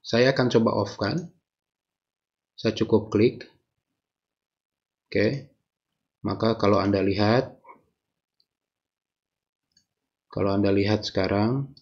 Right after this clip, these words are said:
P H P, P H P setting, display errornya, eh, off. Kalau saya klik enter,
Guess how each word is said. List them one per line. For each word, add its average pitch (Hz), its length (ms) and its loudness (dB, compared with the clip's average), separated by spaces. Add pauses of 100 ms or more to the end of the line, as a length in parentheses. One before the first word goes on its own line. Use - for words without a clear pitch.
(280)
P 98 160 -4
H 95 240 -6
P, 131 320 -2
P - 320 -20
H 101 240 -4
P - 40 -16 (120)
setting, 120 400 0
display 104 400 2
errornya, 101 560 2 (960)
eh, 90 540 -2 (180)
off. 123 240 0 (800)
Kalau 110 240 2
saya 147 240 2
klik 127 320 0
enter, 95 400 -2